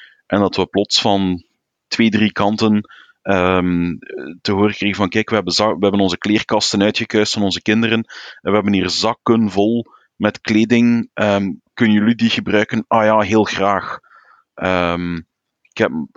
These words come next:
ja, ik, ik, ik kan zoveel momenten opnoemen waar dat ik echt moest kijken van: "Oké, ofwel betaal ik nu mijn tiende, ofwel heb ik waarschijnlijk wel problemen om mijn, mijn rekeningen te betalen en zo." Dat ik er toch voor koos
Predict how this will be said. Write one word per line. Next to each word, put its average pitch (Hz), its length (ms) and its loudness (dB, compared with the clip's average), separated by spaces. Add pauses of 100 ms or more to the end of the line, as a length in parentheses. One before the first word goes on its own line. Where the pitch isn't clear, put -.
(120)
ja, 95 240 -2
ik, 85 180 -4
ik, - 240 -12
ik 87 100 -10
kan 113 220 -2
zoveel 120 340 2
momenten 113 800 2
opnoemen 131 640 0 (440)
waar 101 240 0
dat 104 180 0
ik - 280 -4 (540)
echt 123 260 -2
moest 113 220 0
kijken 113 260 0
van: 113 240 -2
"Oké, 110 240 0
ofwel 113 240 2
betaal 110 300 0
ik 98 60 -2
nu 107 100 2
mijn 101 160 2
tiende, 123 280 2
ofwel 110 260 -4
heb 110 160 -2
ik - 180 -14 (160)
waarschijnlijk 110 500 -2
wel 110 160 4
problemen 113 540 0
om 104 120 2
mijn, 95 400 0
mijn 87 240 0
rekeningen 120 440 0
te 123 100 -2
betalen 117 520 0
en 117 80 0
zo." 127 220 2 (460)
Dat 98 140 -4
ik 92 180 -2
er 92 140 -2
toch - 180 -2
voor 110 200 -2
koos - 420 -4